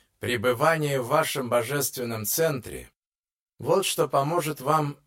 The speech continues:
оставаться любящим и сочувствующим, но при этом не принимать на себя чужие болезни. Любите своих близких безусловной божественной любовью.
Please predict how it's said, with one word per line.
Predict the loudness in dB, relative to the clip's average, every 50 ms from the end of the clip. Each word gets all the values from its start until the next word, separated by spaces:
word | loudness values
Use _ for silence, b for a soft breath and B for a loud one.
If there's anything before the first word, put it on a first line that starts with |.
| _ _
оставаться | -4 -2 -2 -2 0 -2 0 2 4 4 4 4 2 2 2 2 2 0 -2 -4 _
любящим | -6 0 2 2 2 2 0 -2 -2 -2 -2 -2 -2 -2 -4 -8 _
и | -6 -4
сочувствующим, | -2 -2 -2 -2 -2 -4 -4 -4 -4 -4 -6 -8 -10 -10 -8 -8 -8 -8 -8 -10 -12 -14 -16 -20 _ _ _ _ _ _ _ _ _ _ _ _
но | -4 -4 -4 -2
при | 0 0 2 2
этом | 2 2 2 2 2 2 2 0 -6 _ _
не | -4 -4 -4
принимать | -2 -2 -2 -2 -2 -2 -2 0 0 0 0 -2 -2
на | -2 -4 -4
себя | -4 -4 -2 -2 -2 0 0
чужие | -2 -4 -6 -4 -4 -4 -4 -4 -2
болезни. | -2 0 0 0 0 -2 -4 -6 -8 -10 -12 -18 -20 -20 _ _ _ _ _ _ _ _ _ _ _ _ _
Любите | -2 0 0 2 2 0 0 0 0 2
своих | 2 2 2 2 0 0 -2 -4
близких | -4 -4 -2 0 0 0 -2 -2 -4 -6 -6 -8 -10
безусловной | -8 -6 -4 -4 -2 -2 -4 -2 2 2 2 2 2 0 0 0 0 -2 -6 _ _
божественной | -2 -2 -2 0 -2 -2 -2 -2 -4 -4 -6 -4 -4 -4 -4
любовью. | -4 -6 -2 0 2 2 2 0 -4 -10 -14 -16 -18